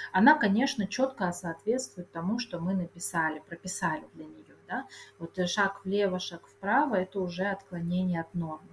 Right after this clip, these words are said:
да, девиация. Но при этом <clears throat> есть теперь лимит на разнообразие. При этом она не может отклониться от нормы и посмотреть, что да, вот этот человек уникальный,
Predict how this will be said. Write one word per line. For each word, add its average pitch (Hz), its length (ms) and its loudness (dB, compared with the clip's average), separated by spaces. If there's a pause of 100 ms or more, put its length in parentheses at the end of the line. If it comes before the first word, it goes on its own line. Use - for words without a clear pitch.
(140)
да, 175 160 -4
девиация. 175 880 -4
Но 202 360 4 (1300)
при 269 240 6
этом 196 440 0 (220)
<clears throat> - 720 8
есть 214 400 4
теперь 214 280 -4
лимит 196 440 0
на 214 160 0
разнообразие. 196 1000 -2 (420)
При 208 120 -2
этом 277 320 2
она 208 140 0
не 214 120 2
может 220 320 -2
отклониться 196 600 -8
от - 140 -12
нормы 277 440 -6
и 196 80 -14
посмотреть, 220 520 -6
что - 160 -14
да, 190 200 -6
вот - 120 -14
этот 175 120 -14
человек 196 500 -8
уникальный, 202 680 -4